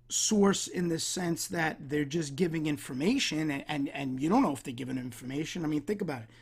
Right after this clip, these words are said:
Do you know if your best friend or something's giving information? Can you guarantee that a hundred percent? If I, if you trust somebody, yeah, you wanna guarantee that a hundred percent. But in reality, nobody knows. You, you can only be accountable for what you do. You can't be a hundred percent certain,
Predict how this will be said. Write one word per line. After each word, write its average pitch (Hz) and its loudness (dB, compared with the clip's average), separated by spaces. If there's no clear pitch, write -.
Do 151 -6
you 175 2
know 185 4
if 180 -2
your 156 2
best 135 -2
friend 180 2
or 208 4
something's 196 -4
giving 170 -2
information? 170 -4
Can 135 -6
you 165 0
guarantee 156 -6
that 196 -4
a 135 -14
hundred 156 -8
percent? 196 -6
If 120 -6
I, 160 0
if - -4
you 135 -8
trust 285 0
somebody, 160 -2
yeah, 269 -2
you 202 -2
wanna 135 -6
guarantee 135 -8
that 139 -8
a 123 -12
hundred 127 -12
percent. - -14
But 220 4
in 233 6
reality, 262 6
nobody 254 4
knows. 156 -2
You, 285 6
you 269 8
can 320 2
only 294 8
be 247 2
accountable 240 0
for 180 -6
what 185 -4
you 233 4
do. 127 -4
You 196 -2
can't 233 2
be 208 0
a 175 0
hundred 185 0
percent 170 -4
certain, 143 -4